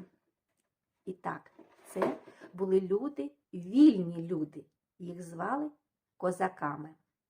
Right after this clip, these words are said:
І от перед вами ми бачимо один із таких устроїв організації,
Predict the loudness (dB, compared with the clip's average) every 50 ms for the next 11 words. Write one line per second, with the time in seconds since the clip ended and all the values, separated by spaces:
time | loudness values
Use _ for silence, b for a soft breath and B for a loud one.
0 | _ _ _ _ _ _ _ _ b b b b b b b b b -8 -8 -8
1 | -4 -2 -2 -2 -2 -4 -4 -4 -4 -4 -4 -4 -4 -4 -4 -4 -4 -4 -2 0
2 | 0 0 -2 -4 -10 -8 -6 -6 -4 -6 -6 -8 -8 -10 -12 -10 -8 -6 -4 -4
3 | -4 -6 -8 -12 -16 -14 -14 -14 -12 -10 -12 -12 -10 -8 -6 -6 -6 -8 -12 -10
4 | -6 -4 -2 -2 -2 -4 -6 -8 -4 -2 -2 -2 0 0 0 -2 -2 0 2 2
5 | 2 2 0 -4 -8 -18 -18 -16 -16 -16